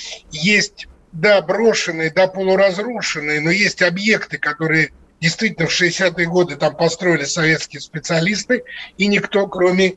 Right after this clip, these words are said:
российских специалистов, их не может поднять, не сможет, да, и не станет это делать. То есть у этих разговоров есть, ну, основа,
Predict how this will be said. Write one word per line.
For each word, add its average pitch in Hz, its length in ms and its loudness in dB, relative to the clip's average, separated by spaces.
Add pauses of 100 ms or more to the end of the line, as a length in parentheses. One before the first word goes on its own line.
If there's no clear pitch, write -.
(240)
российских 180 680 -2
специалистов, 185 760 -6
их 180 200 -4
не 185 80 0
может 185 320 0 (100)
поднять, 208 640 0 (120)
не 190 100 -4
сможет, 220 520 2 (460)
да, 175 100 4
и 170 80 4
не 175 80 0
станет 175 440 0
это 185 180 -6
делать. 190 380 0 (560)
То 170 100 2
есть - 240 -2
у 185 360 -4
этих 196 420 -2 (420)
разговоров 175 800 2
есть, 180 500 -2 (240)
ну, 180 400 0
основа, 220 720 2